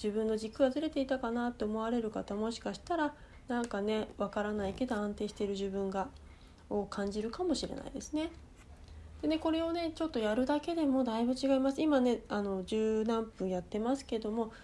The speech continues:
一、二分でも構いません。とにかく自分の内側に意識を向けること、そして安心感を得ること、安定感を得ること。あの、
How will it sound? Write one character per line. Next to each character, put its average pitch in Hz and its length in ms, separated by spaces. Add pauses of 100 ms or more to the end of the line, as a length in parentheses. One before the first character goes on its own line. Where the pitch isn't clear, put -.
(140)
一、 277 240
二 302 160
分 311 220
で 370 80
も 330 140
構 214 260
い 226 80
ま 233 100
せ 247 120
ん。 - 20
と - 160
に 277 100
か 247 100
く 220 80
自 196 140
分 233 220
の 247 80
内 226 240
側 285 420 (220)
に 311 160
意 269 100
識 - 240
を 233 80
向 196 140
け 214 160
る 240 100
こ 233 140
と、 226 200
そ 247 160
し 240 60
て - 160
安 233 240
心 294 260
感 294 200
を 220 60
得 220 120
る 247 80
こ 226 160
と、 - 220 (340)
安 254 220
定 320 200
感 226 160
を - 40
得 226 100
る 269 100
こ 226 140
と。 - 180 (1400)
あ 214 100
の、 196 260